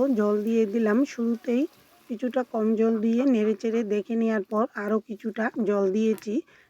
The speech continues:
যেহেতু ডগাগুলো একটু মোটা আর আলুগুলো ডুমো ডুমো করে কাটা, তাই জল একটু বেশিই লাগবে, তাই পরিমাণ মতো জল দিয়ে নেড়েচেড়ে ঢেকে রাখলাম। এই রান্নার জন্য কয়েকটি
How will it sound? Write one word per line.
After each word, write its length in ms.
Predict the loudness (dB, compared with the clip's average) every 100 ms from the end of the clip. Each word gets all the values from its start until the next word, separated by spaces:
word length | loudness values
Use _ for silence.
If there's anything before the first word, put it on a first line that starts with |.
| _
যেহেতু 300 | 0 0 0 -2 0
ডগাগুলো 520 | 2 0 0 0 0 -2 -6 -8
একটু 320 | -8 -6 -2 -2 2
মোটা 360 | 0 2 0 -2 -2
আর 80 | -2 0 0
আলুগুলো 440 | 0 2 2 2 2
ডুমো 220 | 2 2 2
ডুমো 200 | 2 0 0
করে 220 | -2 -4 -4
কাটা, 300 | -6 -4 -6 -6 -18 -20 -12
তাই 200 | -2 0 0
জল 220 | 0 2 2
একটু 240 | 0 -4 0
বেশিই 380 | 2 0 0 2 4
লাগবে, 360 | 2 0 0 0 -2 _ _ _ -6
তাই 140 | -6 -2
পরিমাণ 340 | -2 2 2 2 0
মতো 180 | 0 -4 2
জল 160 | 2 2
দিয়ে 180 | 0 2 2
নেড়েচেড়ে 600 | 2 2 -2 -2 -2 -2 -2
ঢেকে 280 | -8 -8 -8
রাখলাম। 500 | -8 -10 -12 -10 -10 -12 -20 _ _ _ _ _ _
এই 200 | 2 4
রান্নার 460 | 6 6 6 4 2
জন্য 300 | 4 4 6 4 2 _ _ -20 -4
কয়েকটি 480 | 0 0 _ -6